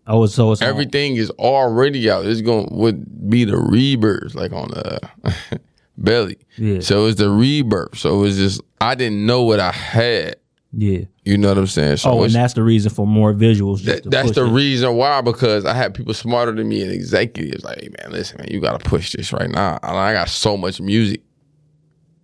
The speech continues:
Speaker 2: coming after that. So
Speaker 1: Yeah.
Speaker 2: it's just like, "Nah, let's just work this right quick."
Speaker 1: Yeah.
Speaker 2: So Dope Sick is out right now.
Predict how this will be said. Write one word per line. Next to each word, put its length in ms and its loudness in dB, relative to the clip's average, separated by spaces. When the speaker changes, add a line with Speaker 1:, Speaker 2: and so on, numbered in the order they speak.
Speaker 2:
coming 260 0
after 460 -4
that. 260 -8
So 320 2
Speaker 1:
Yeah. 60 4
Speaker 2:
it's 80 -2
just 200 -2
like, 220 -4
"Nah, 240 -2
let's 140 0
just 180 -2
work 220 -2
this 200 -6
right 160 -4
quick." 240 -8
Speaker 1:
Yeah. 200 2
Speaker 2:
So 260 0
Dope 460 -2
Sick 380 -4
is 160 -4
out 200 0
right 160 0
now. 360 0